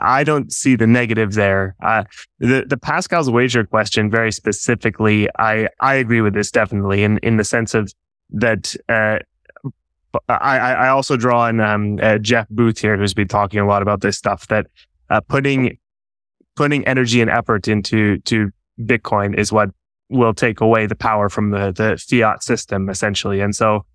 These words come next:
by aligning yourself, every individual aligning themselves towards Bitcoin is going to, no matter whether, uh, they,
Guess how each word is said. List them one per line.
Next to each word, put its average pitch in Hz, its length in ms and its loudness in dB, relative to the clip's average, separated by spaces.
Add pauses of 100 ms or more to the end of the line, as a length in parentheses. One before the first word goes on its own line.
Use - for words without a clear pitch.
(240)
by 107 500 0
aligning 117 840 2
yourself, 104 720 0 (480)
every 123 280 2
individual 107 560 2
aligning 107 440 0
themselves 104 580 0 (240)
towards 113 680 0 (500)
Bitcoin 110 580 2 (420)
is 110 420 0 (400)
going 151 360 2
to, 110 340 2 (280)
no 160 220 4
matter 143 600 0
whether, 110 640 0 (340)
uh, 101 360 0
they, 113 140 0